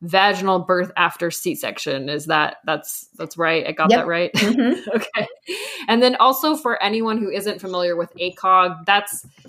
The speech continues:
Speaker 1: the American College of Gynecology.
Speaker 2: Yep.
Speaker 1: Um, I, I'm familiar with it 'cause I, I'm, guess I'm a nerd. I just like researching those sorts of things. But if anyone's wondering, um, you know, what, what we're referencing. So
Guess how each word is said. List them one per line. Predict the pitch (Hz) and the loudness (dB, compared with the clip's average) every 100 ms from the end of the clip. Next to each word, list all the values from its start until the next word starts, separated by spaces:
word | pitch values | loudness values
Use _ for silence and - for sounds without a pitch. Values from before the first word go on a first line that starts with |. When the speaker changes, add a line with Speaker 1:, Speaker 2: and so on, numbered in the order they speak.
| _ | _
Speaker 1:
the | - | -6
American | 190 185 190 190 196 180 | -2 2 2 2 -4 -6
College | - 185 185 180 170 | -6 2 4 6 4
of | 165 156 | 0 0
Gynecology. | 170 170 165 - 156 123 - 127 98 98 175 _ - | 0 0 0 -2 -2 -2 -4 -8 -8 -8 -10 _ -4
Speaker 2:
Yep. | - - | -4 -2
Speaker 1:
Um, | 160 156 147 151 | 0 2 0 -2
I, | - - 170 | -2 0 0
I'm | 180 | 0
familiar | 180 165 160 | 0 0 0
with | 165 | 0
it | 156 | -4
'cause | - 165 | -2 0
I, | 156 151 - - | 2 0 -2 -2
I'm, | 156 156 - | 0 -2 -4
guess | - 165 | -2 0
I'm | 160 | 0
a | 156 | -2
nerd. | 151 151 | -2 -2
I | 156 | -2
just | 160 - | -2 0
like | 160 139 - _ | 0 -2 -8 _
researching | 151 160 - 156 - 151 151 | -6 -4 -4 -4 -4 -6 -4
those | 151 - | -4 -2
sorts | - 165 160 | 0 0 0
of | 165 | -2
things. | 151 160 151 | 0 -2 0
But | 156 151 | 2 2
if | 160 | 2
anyone's | 160 156 151 151 | 0 0 -2 2
wondering, | 156 156 147 147 156 | 2 2 0 -2 -2
um, | - 151 156 | 0 0 -2
you | 156 | -4
know, | 156 | -4
what, | 151 151 - | -2 -4 -2
what | 160 - | -2 -2
we're | 156 | -2
referencing. | 160 - 143 - 156 156 | -2 -2 -6 -4 -4 0
So | 208 | 0